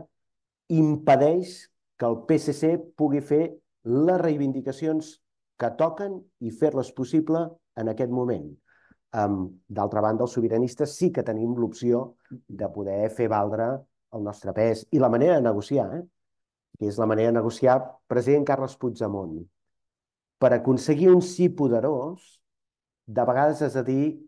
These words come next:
un no molest. I saber dir que no, de vegades és molt complicat. Però val la pena, perquè havent-nos mantingut amb no robustos, hem aconseguit un sí més ambiciós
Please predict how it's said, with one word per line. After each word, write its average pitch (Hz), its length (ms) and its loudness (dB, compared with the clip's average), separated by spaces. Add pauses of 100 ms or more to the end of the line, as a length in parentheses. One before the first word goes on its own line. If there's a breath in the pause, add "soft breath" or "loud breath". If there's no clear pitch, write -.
(180)
un 127 160 -2
no 127 160 0
molest. 107 500 -4 (1800)
I 127 80 -6
saber 151 400 2
dir 180 180 -2
que 147 160 2
no, 180 440 0 (120)
de 110 220 -8
vegades 131 320 0
és 120 160 -10
molt 120 260 -2
complicat. 95 540 -10 (1300)
Però 110 160 4
val 120 160 6
la 117 80 0
pena, 87 300 0 (1000)
perquè 110 320 2 (400)
havent-nos 139 720 4
mantingut 120 640 0 (160)
amb 110 240 -4
no 151 200 2
robustos, 156 840 -4 (540)
hem 113 140 -6
aconseguit 107 580 -4
un 107 80 -2
sí 107 160 -8
més 98 180 -6
ambiciós 87 580 -10